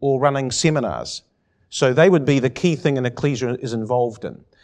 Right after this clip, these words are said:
But there's lots of other matters of service in ecclesial life. And in fact, in that core values document, I've got a list at the bottom of all the things that go on in ecclesial life where that aspect of ecclesial life, in fact, occurs.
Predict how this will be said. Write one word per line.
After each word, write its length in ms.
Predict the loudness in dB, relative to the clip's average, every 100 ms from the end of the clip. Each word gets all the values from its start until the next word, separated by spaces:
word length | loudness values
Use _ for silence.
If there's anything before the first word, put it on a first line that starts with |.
| _ _
But 120 | -2
there's 140 | 0
lots 240 | 4 2 4
of 100 | 2
other 160 | 4
matters 380 | 2 0 0 -2
of 100 | -4
service 420 | -2 0 0 -2
in 60 | -4
ecclesial 460 | -6 -4 -6 -4 -6
life. 260 | -2 -2 -4 -8
And 120 | -4
in 40 | 0
fact, 220 | 0 2
in 140 | 2
that 180 | 2 0
core 220 | 4 4
values 420 | 6 2 2 0
document, 500 | 2 0 0 -6 -6 -12 _ _
I've 180 | 0 2
got 140 | 2
a 40 | 2
list 340 | 0 0 -2
at 80 | -6
the 100 | -2
bottom 500 | 2 2 2 -8 -10 _ _
of 100 | -4
all 140 | 2 2
the 80 | 2
things 280 | 0 0
that 120 | -2 -2
go 220 | 2 2
on 340 | 2 0 -6 -10 _ -8
in 120 | -6
ecclesial 440 | -4 -2 0 0
life 380 | 2 2 2 -6 _ _ _
where 200 | -2 2
that 320 | 2 0 0
aspect 480 | -2 -2 -2 -2 -2
of 60 | -8
ecclesial 500 | -4 -2 -2 -2 0
life, 420 | 2 0 -2 _
in 160 | -10 -10
fact, 380 | 0 -2 -2 -14
occurs. 760 | -14 -8 0 2 2 -4 -10